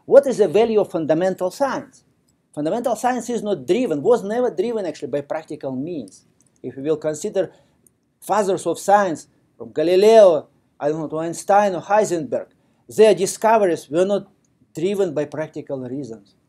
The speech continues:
Never. They were driven by what Einstein called cosmic religious feeling. And if you consider that God is lying or that ma-, matter somehow happens that we are able to think and discover maybe how to,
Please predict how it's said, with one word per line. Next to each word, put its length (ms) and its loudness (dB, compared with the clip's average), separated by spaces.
Never. 480 -8
They 160 -2
were 160 -4
driven 480 -4
by 180 0
what 180 -2
Einstein 460 -2
called 220 -8
cosmic 400 -4
religious 540 -8
feeling. 420 -6
And 240 -4
if 160 -2
you 100 -2
consider 400 0
that 200 0
God 200 6
is 160 4
lying 440 4
or 180 2
that 300 2
ma-, 260 -2
matter 320 -2
somehow 540 0
happens 400 -4
that 220 -2
we 180 0
are 100 4
able 300 0
to 160 -8
think 320 -6
and 180 -6
discover 420 -4
maybe 300 -6
how 300 -6
to, 180 -12